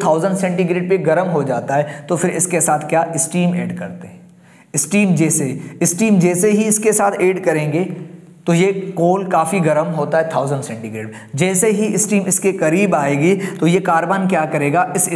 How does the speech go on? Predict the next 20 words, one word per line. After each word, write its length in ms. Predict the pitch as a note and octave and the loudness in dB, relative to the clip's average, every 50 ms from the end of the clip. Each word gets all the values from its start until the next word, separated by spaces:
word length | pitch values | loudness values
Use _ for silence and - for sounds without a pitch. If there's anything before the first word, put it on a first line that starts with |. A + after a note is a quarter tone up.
| - | -4
steam 200 | - E3 F#3 F#3 | -2 0 0 0
से, 140 | E3+ D3 E3+ | 2 0 0
इस 200 | F3 E3 D#3 - | 0 -2 -2 0
water 340 | E3+ D#3+ E3 D#3+ D#3+ - G3 | 2 0 0 0 0 -2 -2
के 160 | F#3+ A3 G#3 | 0 0 0
molecule 480 | F#3 E3+ E3 D#3+ E3+ F3+ E3+ - F#3 F3+ | 2 2 2 2 0 0 0 0 0 0
से 160 | - G3 F3+ | 2 0 0
क्या 200 | F3+ F3 E3+ E3 | 0 0 -2 -2
छीनेगा, 440 | E3+ - F#3 F3+ F3+ F#3 F#3+ G#3 F3+ - - - - - | 0 -2 0 0 0 0 0 -2 -2 -4 -8 -8 -4 -2
इस 120 | E3+ - | -2 0
water 300 | F3 D#3+ D3+ D3 D#3+ D#3+ | 2 0 0 0 0 -4
के 160 | D3+ F#3 F3 | -2 -2 -2
molecule 460 | E3 E3 D3+ D3+ D3+ D#3 D3+ D#3 D#3+ D3+ | 0 2 0 2 0 0 0 0 0 0
से 260 | D3+ F#3+ G3 F#3+ G3 F3+ | 2 0 -2 0 0 0
oxygen 480 | F3 F3 - - A3 F#3+ F3+ G3+ F#3+ | 0 0 0 0 0 2 2 2 0
छीन 320 | F3 F#3 - D#3 C#3+ C3 B2 | 0 -2 -4 -4 -4 -4 -6
लेगा 300 | A#2 A#2 A#2+ A#2 A#2 A#2 - - - - | -6 -6 -8 -8 -8 -10 -12 -14 -6 -4
और 100 | D3+ D#3 | -2 0
oxygen 460 | D#3+ D#3 D#3 - F#3+ G3+ F3+ G#3 G3+ F#3+ | 0 0 2 2 2 2 2 2 2 2
छीनकर 440 | F#3 F#3+ F#3 F3+ F3+ F3 G3 F#3+ | 2 2 2 0 2 0 0 -2